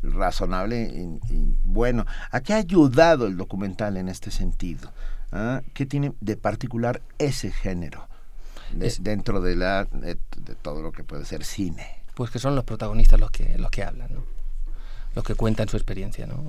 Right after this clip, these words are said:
Speaker 2: Y nos hacen situarnos en, pues en, pues en, en un exiliado que viene, eh, de España a México, en un salvadoreño que cruza la frontera,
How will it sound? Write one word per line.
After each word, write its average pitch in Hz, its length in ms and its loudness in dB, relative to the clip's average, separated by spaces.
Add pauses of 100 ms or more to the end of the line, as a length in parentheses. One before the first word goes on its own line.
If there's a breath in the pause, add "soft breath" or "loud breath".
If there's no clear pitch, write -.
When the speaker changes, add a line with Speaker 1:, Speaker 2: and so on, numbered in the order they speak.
Speaker 2:
Y - 140 -8
nos 101 300 -6
hacen 107 220 -2
situarnos 110 540 -2
en, 110 320 -2 (480 loud breath)
pues - 240 -2
en, - 300 -6 (180)
pues - 240 -8
en, - 260 -2
en 107 140 4
un 113 100 4
exiliado 110 440 -2
que 107 120 -4
viene, 104 380 -2 (680 loud breath)
eh, 110 320 -4
de 104 80 -4
España 110 680 0 (120)
a 117 840 -4
México, 147 560 0 (460 loud breath)
en 104 200 -4
un 107 560 -2
salvadoreño 113 800 -2
que 113 140 -4
cruza 117 280 -2
la 117 120 0
frontera, 117 680 -4